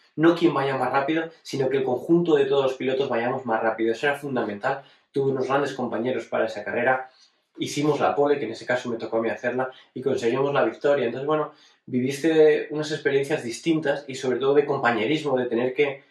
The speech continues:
que analizar no solo tu interés de una décima, sino de la unidad del equipo, que era, que era fundamental. Y estos últimos años, eh, es un poco especial, estoy corriendo en montaña,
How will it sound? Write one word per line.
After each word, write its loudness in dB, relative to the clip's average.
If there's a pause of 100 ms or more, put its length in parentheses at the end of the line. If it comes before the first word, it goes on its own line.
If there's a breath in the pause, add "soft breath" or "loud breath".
(280 soft breath)
que -2
analizar 2
no -2
solo 4
tu -2
interés 2
de -2
una 2
décima, -2 (100)
sino -2
de 0
la 4
unidad 2
del 0
equipo, -6 (220 loud breath)
que -6
era, 0
que -6
era 0
fundamental. -2 (1300 loud breath)
Y 0
estos 0
últimos 0
años, 2
eh, -10 (220)
es -16
un -8
poco 0
especial, 0
estoy -6
corriendo 0
en -2
montaña, -2